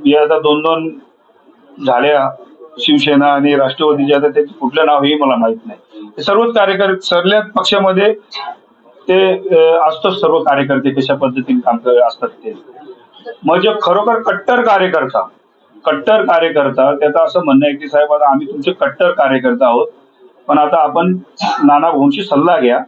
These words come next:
आमचे प्रदेश अध्यक्ष जे आहेत नाना भाऊंशी तुम्ही सल्ला घ्या, आपले बालासाहेब थोरात आमचे माजी महसूल मंत्री, त्यांचे तुम्ही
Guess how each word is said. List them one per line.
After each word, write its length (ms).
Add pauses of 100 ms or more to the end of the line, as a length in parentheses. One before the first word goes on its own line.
(1200)
आमचे 240
प्रदेश 400
अध्यक्ष 280
जे 200
आहेत 200
नाना 220
भाऊंशी 320
तुम्ही 200
सल्ला 380
घ्या, 200 (340)
आपले 480 (500)
बालासाहेब 500 (120)
थोरात 240 (480)
आमचे 180
माजी 280
महसूल 340
मंत्री, 340
त्यांचे 380
तुम्ही 380